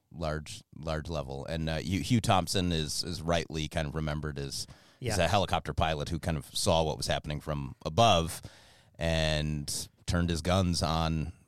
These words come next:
Speaker 1: the U S soldiers and basically said,
Speaker 2: And actually
Speaker 1: like,
Speaker 2: sets his chopper down
Speaker 1: Yeah.
Speaker 2: between the soldiers and the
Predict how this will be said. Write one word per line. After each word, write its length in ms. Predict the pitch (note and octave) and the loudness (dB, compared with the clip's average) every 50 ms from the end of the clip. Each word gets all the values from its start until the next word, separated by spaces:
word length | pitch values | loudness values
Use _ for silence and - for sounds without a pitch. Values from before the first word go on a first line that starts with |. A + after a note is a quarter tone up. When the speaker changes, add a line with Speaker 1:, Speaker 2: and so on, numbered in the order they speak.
| _ - | _ -10
Speaker 1:
the 120 | - D#2 D2 | -6 -4 -2
U 160 | E2 F2 F2 | 0 0 0
S 80 | E2+ - | 2 2
soldiers 420 | - G2 G2+ E2+ D#2+ D2 C#2 C2 | 0 0 0 0 -2 -4 -4 -6
and 180 | C#2 C#2 C2 - | -6 -6 -6 -4
basically 320 | - D2+ D2 - - D#2+ D2 | -4 -4 -4 -4 -6 -6 -4
said, 140 | - E2+ | -2 0
Speaker 2:
And 80 | - D3 | 0 0
actually 140 | D3+ - E3+ | 0 0 0
Speaker 1:
like, 60 | D#3+ | 0
Speaker 2:
sets 300 | - - - F3 D#3+ - | 0 2 2 2 2 2
his 140 | - D#3+ C3 | 0 -4 -2
chopper 320 | - - D#3 D3+ D3 D#3+ D3 | 2 4 4 4 4 4 4
down 220 | C#3+ C#3+ D3 C#3 | 4 4 4 4
Speaker 1:
Yeah. 160 | - - F2+ F2 | 4 4 4 4
Speaker 2:
between 160 | E2 C#3+ C#3+ | 4 4 2
the 60 | C#3 | 2
soldiers 500 | - - D3+ C#3 C#3 C#3 C3+ C#3+ B2+ A#2+ | 2 2 2 2 2 2 2 0 0 0
and 240 | C#3 C3 B2+ B2 B2 | -2 -2 -2 -2 -4
the 280 | B2 A#2+ A#2 A2+ A2 | -2 -2 -2 -2 -4